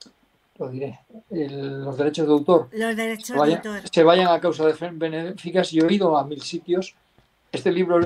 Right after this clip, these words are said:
Speaker 1: es, solo se editaron cinco mil ejemplares y hay ejemplares todavía a la venta. Eh, algún ciento, debe de quedar un,
Speaker 2: Ahí
Speaker 1: dos o
Speaker 2: está
Speaker 1: trescientos.
Speaker 2: puesto, eh,
Speaker 1: Sí,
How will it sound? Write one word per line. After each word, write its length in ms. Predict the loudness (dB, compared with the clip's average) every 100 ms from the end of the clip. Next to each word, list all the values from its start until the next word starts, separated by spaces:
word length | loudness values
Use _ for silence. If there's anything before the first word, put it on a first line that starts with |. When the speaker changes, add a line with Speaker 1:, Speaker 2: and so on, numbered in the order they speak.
| 0 _ -20 _ _ -16
Speaker 1:
es, 260 | -12 -10 -10
solo 260 | -6 2 2
se 160 | 4 0
editaron 440 | 0 0 0 -2
cinco 240 | -8 -8 -6
mil 140 | -2 -2
ejemplares 580 | -2 -2 0 0 -2 -2
y 360 | 0 0 -2 2
hay 180 | 2
ejemplares 440 | 2 -2 -4 -4 -4
todavía 340 | -6 -4 -4
a 40 | -2
la 80 | -4
venta. 380 | -4 -8 -14 _ _ _ -2
Eh, 160 | 0
algún 380 | 2 0 0 -2
ciento, 400 | -2 -8 -6 -8
debe 180 | -6 -8
de 160 | -6 -4
quedar 200 | -4 -4
un, 260 | -8 -12 -16 -8
Speaker 2:
Ahí 140 | -2
Speaker 1:
dos 100 | -2
o 20 |
Speaker 2:
está 120 | -2 -4
Speaker 1:
trescientos. 180 | -8
Speaker 2:
puesto, 360 | -8 -12 -12 -8 -6 -8 -10 -18
eh, 260 | -12 -10 -4
Speaker 1:
Sí, 120 | -2